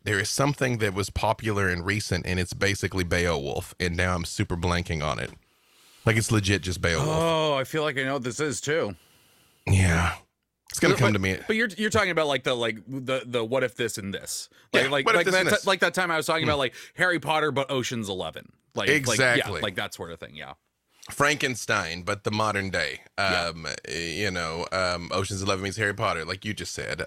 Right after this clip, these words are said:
Speaker 1: Um, Superman, but it's D and D. You know, like, it just,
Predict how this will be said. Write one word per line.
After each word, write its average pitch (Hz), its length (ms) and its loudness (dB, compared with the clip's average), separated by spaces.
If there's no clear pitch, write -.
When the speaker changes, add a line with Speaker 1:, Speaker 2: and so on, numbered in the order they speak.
Speaker 1:
Um, 80 480 -2
Superman, 117 640 0
but 107 160 0
it's 104 120 -6
D 120 160 0
and 110 100 -4
D. 92 320 0
You 135 100 0
know, 131 200 0
like, 139 240 0
it 156 180 -2
just, 156 240 -6